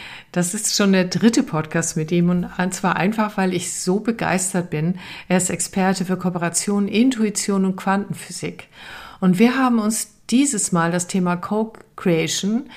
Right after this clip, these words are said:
also gemeinsam etwas erschaffen, erleben und auch das Thema, wie wissen wir eigentlich, was wir nicht wissen können, vorgenommen. Auch ein wirklich, äh, tiefgehender Podcast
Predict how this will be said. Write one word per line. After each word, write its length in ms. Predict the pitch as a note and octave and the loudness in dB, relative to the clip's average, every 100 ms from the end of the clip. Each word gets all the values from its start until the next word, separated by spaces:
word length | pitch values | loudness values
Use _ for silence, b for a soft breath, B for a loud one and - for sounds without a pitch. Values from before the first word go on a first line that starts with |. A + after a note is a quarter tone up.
| B B B | B B B
also 260 | E3+ F3+ | 0 0
gemeinsam 680 | F3+ E3+ D#3+ G3+ G#3 G#3 G3+ | 2 2 2 2 0 0 -2
etwas 320 | F3+ F3+ E3+ | -4 -6 -6
erschaffen, 540 | F3 - F#3 F#3 F#3 G3+ | -4 -4 -2 -2 -2 -2
erleben 640 | E3+ E3 F3+ F#3+ G#3+ A3+ B B B | 0 2 4 4 0 -4 B B B
und 220 | G3+ C4 | 2 2
auch 120 | A3+ A3 | 2 0
das 220 | A#3 - | 0 0
Thema, 360 | G#3+ G#3 G3+ G3 B - | 0 2 0 -4 B -4
wie 320 | G#3 B3 C4 - | 2 2 2 2
wissen 320 | A3+ A3+ A3+ | 2 4 2
wir 160 | G3 F3+ | 2 0
eigentlich, 280 | F3 F3+ F#3 | 0 -2 -4
was 200 | F#3 G3+ | -4 0
wir 80 | F#3+ | 2
nicht 400 | G#3+ - - G3+ | 0 -4 -4 0
wissen 260 | - D3 | 0 -2
können, 300 | C#3+ C#3 D3 | -4 -6 -8
vorgenommen. 800 | - D3+ C#3+ C#3+ C#3 C#3 B2+ B2+ - B B B B B | -6 -6 -4 -4 -4 -4 -6 -8 -14 B B B B B
Auch 340 | F3 F3 F3 | 4 2 0
ein 200 | - D3+ - - | -6 -10 -10 -10
wirklich, 720 | D3+ E3+ A3+ C4 F3+ F3 - | -4 4 4 4 0 -2 -4
äh, 160 | - E3 | -6 -8
tiefgehender 720 | - A#3+ D4 - G3 F#3+ F3+ | -4 0 0 2 0 2 0
Podcast 720 | F3 F#3+ - E3+ E3 E3 | -2 -6 -2 0 2 0